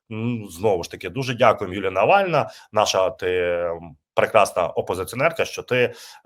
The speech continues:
вважаєш, що далі робити Україною. Ну, але, як на секундочку, Україна вас не питала, що ми маємо робити.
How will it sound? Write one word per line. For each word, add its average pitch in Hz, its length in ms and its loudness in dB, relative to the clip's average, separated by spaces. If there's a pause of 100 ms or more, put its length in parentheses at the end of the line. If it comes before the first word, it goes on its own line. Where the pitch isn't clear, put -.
вважаєш, 110 640 6
що - 160 -4
далі 101 220 2
робити 90 300 -4
Україною. 76 480 -10
Ну, 87 180 -14
але, 98 120 2
як 104 120 -2
на 113 60 -4
секундочку, 135 380 -6
Україна 117 260 -2
вас 104 240 2
не 101 220 0
питала, 85 400 -2
що - 200 -4
ми 90 100 -4
маємо 92 420 -4 (240)
робити. 90 440 -2